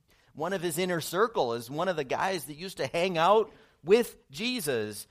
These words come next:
Matthew twenty-six twenty-one, "Truly I say to you, one of you will betray me."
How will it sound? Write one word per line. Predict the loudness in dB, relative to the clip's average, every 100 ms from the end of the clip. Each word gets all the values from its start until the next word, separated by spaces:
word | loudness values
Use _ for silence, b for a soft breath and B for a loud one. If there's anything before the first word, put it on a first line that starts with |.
| b b
Matthew | -2 -2 -8
twenty-six | -10 -10 -8 -8 -10 -10
twenty-one, | -8 -8 -6 -6 -6
"Truly | -8 -10 -6 -2
I | -2
say | -2 -8 -8
to | -10
you, | -10 -10
one | -6 -4 -2
of | -4
you | -8 -10 -8 -8
will | -6 -6
betray | -8 -12 -10 -10 -10
me." | -12 -12